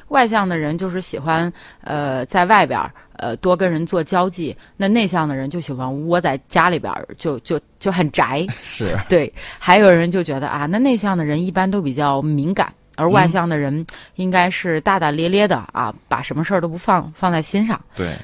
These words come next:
Speaker 1: 其实还有一些人，就除了这些我们，呃，常有的观点以外，还有些人就简单的认为，就是刚才我们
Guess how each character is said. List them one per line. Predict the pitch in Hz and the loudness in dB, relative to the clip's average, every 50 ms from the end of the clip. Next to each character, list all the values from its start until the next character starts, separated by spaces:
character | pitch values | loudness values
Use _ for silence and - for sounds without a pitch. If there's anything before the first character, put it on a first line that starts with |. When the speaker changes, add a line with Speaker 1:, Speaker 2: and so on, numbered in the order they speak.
| - - | -16 -14
Speaker 1:
其 | - - 233 247 | -6 -2 0 0
实 | 247 - 208 202 202 214 214 - - - - - | 0 0 0 0 0 0 0 -4 -8 -16 -18 -18
还 | - - - - 156 170 233 | -14 -8 0 4 4 6 6
有 | 311 285 202 | 8 6 6
一 | 170 165 | 6 4
些 | - 185 170 | 2 0 0
人， | 156 151 139 147 | 0 0 -2 -2
就 | 190 185 | -2 -2
除 | 180 - - 190 | 0 0 2 2
了 | 196 214 | 2 4
这 | 208 285 254 226 | 4 4 2 2
些 | 180 - 196 180 175 | 2 2 2 4 4
我 | 175 175 165 139 | 4 2 2 0
们， | 135 147 147 160 170 175 - - - _ _ - - | 0 0 0 -2 -2 -4 -8 -14 -20 _ _ -12 -6
呃， | - 143 147 139 127 123 | -4 -2 0 0 -2 -2
常 | - - - - 135 135 160 202 | -4 -4 -2 -2 0 0 2 4
有 | 233 214 160 127 123 | 4 4 4 4 2
的 | 131 127 127 113 - - _ _ - - | 0 0 0 0 -2 -6 _ _ -6 0
观 | - 208 185 175 | 4 4 4 4
点 | 175 160 156 | 4 0 0
以 | 151 | -2
外， | 117 107 | -2 -4
还 | 104 - - 180 | -4 0 2 4
有 | 208 190 156 | 4 4 4
些 | 165 | 4
人 | 170 156 175 | 2 2 2
就 | 190 247 | 2 0
简 | 233 - - - 127 | 0 0 -2 0 2
单 | 135 170 185 208 | 4 6 6 6
的 | 208 180 | 6 4
认 | 170 170 151 | 4 4 2
为， | 139 120 117 | 0 -2 -4
就 | - 143 147 | -4 -4 -4
是 | 143 151 | -4 -2
刚 | - 156 160 | -2 0 0
才 | 165 165 | 0 0
我 | 156 135 | 0 0
们 | 127 131 135 151 | -2 -2 -4 -4